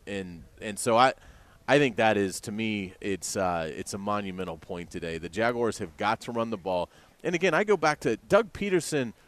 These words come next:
I think he's pretty <laughs> transparent, and, and he laid it out earlier in the week. This needs to be a hundred twenty, hundred and thirty yards on the ground.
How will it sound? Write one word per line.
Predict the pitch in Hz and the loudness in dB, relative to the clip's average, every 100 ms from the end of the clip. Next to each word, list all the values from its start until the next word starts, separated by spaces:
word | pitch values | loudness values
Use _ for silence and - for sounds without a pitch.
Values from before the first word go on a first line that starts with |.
| _ _ _ | _ _ _
I | 151 | -4
think | 180 285 | -2 -4
he's | 190 - | -6 -4
pretty | - 160 147 | -2 0 -2
<laughs> | |
transparent, | - 156 147 - - 147 185 120 | 0 0 0 -6 -2 2 4 2
and, | 110 117 | -2 -4
and | 113 117 | -6 -2
he | 165 | 2
laid | 180 175 | 4 4
it | 156 | 4
out | 151 147 | 4 4
earlier | 151 151 156 | 4 2 0
in | 151 | 0
the | 123 | -2
week. | 107 202 - - - _ | -2 -4 -6 -16 -20 _
This | - 156 | -4 -2
needs | 190 180 | -2 -4
to | - | -2
be | 156 | 2
a | 151 | 4
hundred | 147 151 151 | 4 0 -4
twenty, | 131 143 147 | -4 -4 -2
hundred | 135 147 143 | -2 -2 -4
and | 127 | -2
thirty | 139 143 | -2 2
yards | 135 139 135 | 2 2 0
on | 131 | -4
the | 110 | -4
ground. | 87 107 202 78 | -4 -4 -4 -6